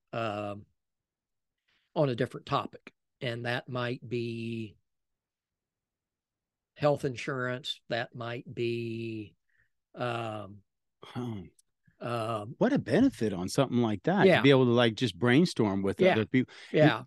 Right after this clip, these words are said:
Speaker 2: I have a guy that I, I, um, met through, um, through jujitsu, and he, um, he was part of a,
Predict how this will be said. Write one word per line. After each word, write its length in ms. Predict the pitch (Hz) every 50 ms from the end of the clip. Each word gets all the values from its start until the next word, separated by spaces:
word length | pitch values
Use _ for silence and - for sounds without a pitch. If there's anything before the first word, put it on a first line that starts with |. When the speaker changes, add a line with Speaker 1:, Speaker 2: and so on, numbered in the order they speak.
| - -
Speaker 2:
I 80 | 123
have 100 | 147 151
a 40 | 143
guy 240 | 107 117 107 113 120
that 180 | 110 117 101
I, 160 | 101 101 101 98 87 - - -
I, 420 | 87 104 98 95 98 98 101 101
um, 480 | - 95 98 98 92 85 85 82 85 - - _
met 400 | 92 98 104 117 117 107 - -
through, 440 | - 117 120 113 110 107 104 101 101 -
um, 560 | 98 98 92 90 87 78 71 73 73 - - _ _ _ _ -
through 200 | - 107 95 82
jujitsu, 500 | 80 95 87 95 92 82 - 78 80 - _ - - - - - _ _ -
and 420 | - 101 101 98 101 101 95 90
he, 640 | 90 - - - 147 143 143 147 147 147 147 - -
um, 540 | - 110 107 101 98 95 90 87 82 82 - - _ _ _ _ _ _ _ _
he 260 | _ _ - 143 160 175
was 220 | 160 143 117 -
part 380 | - - - 117 117 113 110 104
of 160 | 98 85 98
a, 380 | 101 95 95 98 - - 107